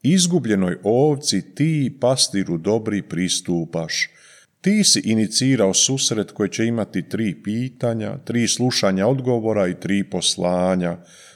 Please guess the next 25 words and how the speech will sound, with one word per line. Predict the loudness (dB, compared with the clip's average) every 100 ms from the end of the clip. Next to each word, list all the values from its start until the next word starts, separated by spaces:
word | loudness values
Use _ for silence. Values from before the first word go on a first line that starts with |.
| -6
sve | -2 0 0 -2
dublje | 0 0 0 -2 -2 -2 -4
i | -6 -6
dublje | -2 -2 -2 -2 -2 -4 -14 _ _
do | -8 -2 0
ražaljenoga | 2 0 0 -2 -2 -4 -6 -8 -6
srca. | -4 -4 -8 -8 -8 -10 _ _ _ _ _ _ _ _ _ _ -4
Ti | 0 2 2
mi | 0 -4
daješ | -6 0 2 4 2 0 -2 -6
život. | -6 -2 -2 -4 -8 -18 _ _ _ _ _ _
Kako | 0 2 4
je | 4
dobro | 4 4 2
što | 2 4
razjašnjavaš, | 4 4 4 2 2 2 4 4 2
Gospodine, | -2 0 0 0 0 2 0 0 -4 -20 _ -10
jer | 0 0 0
ti | -4 0
ne | 0 0
polažeš | 0 2 4 2 2 0 0 0
samo | 2 2 0
život | 2 2 0 -2
za | -2 0
mene | 2 0 -2